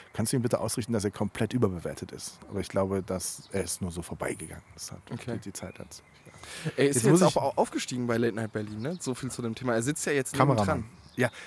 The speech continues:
Speaker 1: der sitzt jetzt mit am Tisch, habe ich
Speaker 2: Ja.
Speaker 1: gesehen, ne? Jetzt mal ohne Scheiß, der muss doch irgendwas über die wissen, dass der die so im Griff hat, dass der, ich habe jetzt auch einen lieben
Speaker 2: Hast du,
Speaker 1: Kollegen,
Speaker 2: hast du
Speaker 1: ich habe ja
Speaker 2: das,
Speaker 1: einen lieben
Speaker 2: ha-
Speaker 1: Kollegen im Krankenhaus, der ihn ja super findet, also den möchte ich jetzt auch ganz lieb grüßen, mal den lieben Kollegen.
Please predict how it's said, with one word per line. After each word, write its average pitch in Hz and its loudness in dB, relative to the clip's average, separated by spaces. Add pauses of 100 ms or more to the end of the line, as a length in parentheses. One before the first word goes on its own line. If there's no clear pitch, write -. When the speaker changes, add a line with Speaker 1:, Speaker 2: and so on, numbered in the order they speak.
(100)
Speaker 1:
der - -4
sitzt 165 6
jetzt - 2
mit - 0
am 107 2
Tisch, - 2
habe 160 -2
ich - -6
Speaker 2:
Ja. 139 6
Speaker 1:
gesehen, 82 -4
ne? 113 -6 (440)
Jetzt - -4
mal 98 -2
ohne 170 6
Scheiß, 104 0 (140)
der 104 -2
muss 127 0
doch - -6
irgendwas 147 4
über 127 2
die 107 2
wissen, 131 0 (600)
dass 110 2
der 117 4
die 107 0
so 131 2
im 160 4
Griff 135 0
hat, 127 -4
dass 113 -2
der, 127 4 (920)
ich - -2
habe 101 2
jetzt - 0
auch 101 2
einen 107 2
lieben 110 2
Speaker 2:
Hast 127 10
du, 135 12
Speaker 1:
Kollegen, 123 4
Speaker 2:
hast 165 4
du 180 4
Speaker 1:
ich 151 10
habe 143 12
ja 143 12
Speaker 2:
das, 135 6
Speaker 1:
einen 139 2
lieben 143 6
Speaker 2:
ha- 160 8
Speaker 1:
Kollegen 151 10
im 123 4
Krankenhaus, 131 4
der 120 6
ihn 110 4
ja 101 4
super 147 0
findet, 160 0
also 104 0
den 107 4
möchte 117 2
ich 104 0
jetzt 110 4
auch 110 0
ganz 110 0
lieb 107 -4
grüßen, 202 -2
mal - -2
den 147 2
lieben 143 2
Kollegen. 135 4